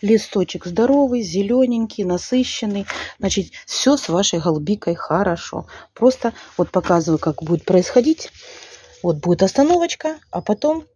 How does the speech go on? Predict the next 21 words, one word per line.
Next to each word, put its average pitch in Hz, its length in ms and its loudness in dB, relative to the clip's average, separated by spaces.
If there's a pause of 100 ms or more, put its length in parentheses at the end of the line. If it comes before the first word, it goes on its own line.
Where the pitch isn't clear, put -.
будут 180 280 2
идти 185 240 0
молодые 160 500 2
приросты 208 560 -2
уже 185 320 0
сбоку. 143 500 -10 (260)
Вот 156 220 -4
опять 160 340 0
идет 165 320 2
веточка. 156 560 0 (480)
Так, 277 340 -2 (400)
вот 165 120 -4
посмотрите 180 560 0
как. 156 300 -6 (300)
Сейчас, - 300 -8 (300)
чтобы 151 220 -2
стало. 151 300 -2 (280)
Вот 185 280 0
так - 420 0
присохнет - 680 -4
листочек. 151 560 -4